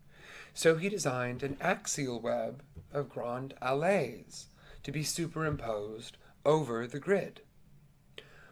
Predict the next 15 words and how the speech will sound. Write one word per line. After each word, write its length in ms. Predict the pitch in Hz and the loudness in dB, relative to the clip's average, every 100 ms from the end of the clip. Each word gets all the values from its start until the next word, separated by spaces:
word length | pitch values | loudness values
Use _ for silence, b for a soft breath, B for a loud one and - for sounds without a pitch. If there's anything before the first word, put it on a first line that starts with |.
| B 123 | B 4
wide 340 | 139 139 143 | 8 10 8
avenues 760 | 131 123 120 120 120 120 117 - - | 2 -2 -2 -4 -4 -6 -10 -12 -10
with 180 | 135 | -10
sight 340 | - - 175 165 | -4 0 0 0
lines 540 | 120 117 117 123 123 - B | -2 -2 -4 -8 -14 -18 B
that 160 | - 131 | -8 -4
could 140 | 147 | 0
accommodate 680 | 135 - 143 147 131 127 - | -2 2 2 2 0 -4 -6
views 600 | 120 123 117 113 110 - - - | -10 -6 -4 -6 -8 -12 -14 -8
of 140 | 131 - | -8 -4
uninterrupted 880 | 123 120 113 113 113 - 113 117 - - | -4 -4 -6 -6 -6 -6 -12 -14 -16 -6
military 600 | 170 160 - 117 110 110 - | -2 -2 -2 -4 -6 -8 -12
parades. 800 | 127 127 117 107 - - - - - - - - - - - - - - - - B B B B | -6 -2 -2 -6 -16 -20 -20 -20 -20 -18 -18 -18 -20 -20 -20 -20 -20 -20 -20 -20 B B B B
He 140 | 165 | -6
conceived 800 | 160 160 - 180 170 165 151 147 | -4 -2 -2 0 -2 -4 -6 -10